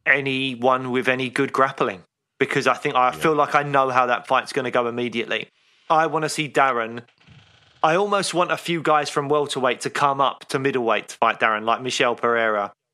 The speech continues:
Speaker 1: or, or Wonderboy Thompson. Redo that fight. Um, so,
Speaker 2: Yeah,
Speaker 1: I mean, I would
Speaker 2: at
Speaker 1: like to see
Speaker 2: London.
Speaker 1: Wonderboy fight, uh, fight Masvidal. But, um,
Speaker 2: Mm.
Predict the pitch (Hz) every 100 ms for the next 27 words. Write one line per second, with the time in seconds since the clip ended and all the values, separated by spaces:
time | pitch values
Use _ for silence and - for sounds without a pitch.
0 | _ - 127 120 139 123 131 135 117 123
1 | 117 131 127 131 113 175 185 190 165 -
2 | 127 110 - _ _ _ _ 127 131 131
3 | 131 - 147 151 127 143 143 139 151 151
4 | 87 147 135 80 123 135 127 110 127 120
5 | - 123 120 127 120 113 - 110 123 123
6 | 120 113 107 _ - _ - 139 147 139
7 | 135 127 78 - _ _ _ _ _ -